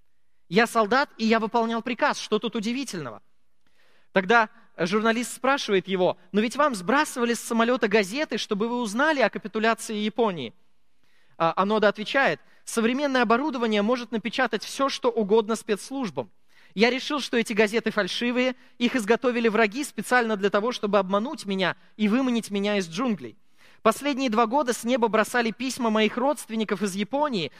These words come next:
которые тоже уговаривали меня сдаться. Я узнал их почерк, я понял, что это действительно мои родственники,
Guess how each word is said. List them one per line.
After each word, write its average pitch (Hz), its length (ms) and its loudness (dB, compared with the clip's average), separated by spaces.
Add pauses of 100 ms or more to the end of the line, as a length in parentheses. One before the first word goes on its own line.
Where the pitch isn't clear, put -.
(160)
которые 233 320 0
тоже 277 280 -2
уговаривали 240 500 0
меня 226 220 0
сдаться. 214 500 -2 (440)
Я 214 200 4
узнал 247 360 2
их - 140 -2
почерк, 233 440 2
я 220 100 2
понял, 254 280 -2
что - 160 -4
это 233 120 -2
действительно 226 520 -4
мои 208 180 2
родственники, 220 640 -2